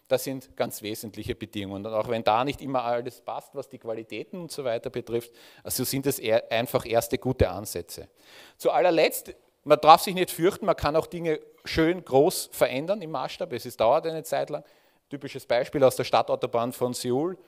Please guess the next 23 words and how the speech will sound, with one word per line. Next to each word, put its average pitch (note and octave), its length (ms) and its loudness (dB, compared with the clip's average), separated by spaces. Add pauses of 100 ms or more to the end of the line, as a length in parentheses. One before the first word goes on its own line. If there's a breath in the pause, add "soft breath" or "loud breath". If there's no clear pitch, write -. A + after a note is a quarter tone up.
(240 loud breath)
äh, - 60 -14
was C3 400 0
ich C3 80 -14
immer C#3 160 -6
herzeige, B2+ 440 -2
was B2 100 -6
in A2+ 40 -16
den B2 100 -6
fünfziger C3+ 440 -6
Jahren A#2+ 340 -2
errichtet B2+ 380 -6
worden B2 220 -2
ist, C3 220 -10
ähnlich C3 280 -10
viele C3+ 340 -4
Autos A2 340 -6
wie A#2+ 120 -4
auf A#2 100 -4
der - 80 -10
Südosttangente, C3+ 840 -6
rund C3 200 -8
zweihunderttausend A2+ 640 -2
Fahrzeuge, C#3+ 580 -6